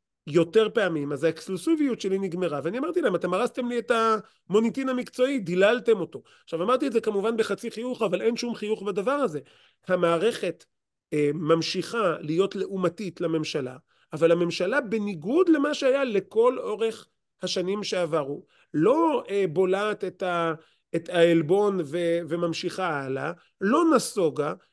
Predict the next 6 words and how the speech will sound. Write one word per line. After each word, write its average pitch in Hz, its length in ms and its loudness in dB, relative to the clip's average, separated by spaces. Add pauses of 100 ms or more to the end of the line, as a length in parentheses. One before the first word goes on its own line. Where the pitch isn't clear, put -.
(120)
אלא 226 140 0
אומרת, 330 420 0
לא, 370 200 0 (440)
אני 254 280 2
אציג 254 400 -4
לציבור 175 640 -4